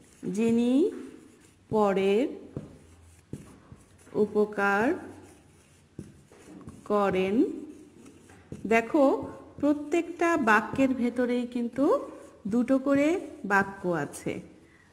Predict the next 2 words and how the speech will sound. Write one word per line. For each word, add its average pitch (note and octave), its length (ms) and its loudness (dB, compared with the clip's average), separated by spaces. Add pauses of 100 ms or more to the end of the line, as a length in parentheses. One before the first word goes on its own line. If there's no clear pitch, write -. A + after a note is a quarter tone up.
(540)
তাকে G3 640 2 (2750)
সবাই G#3+ 640 2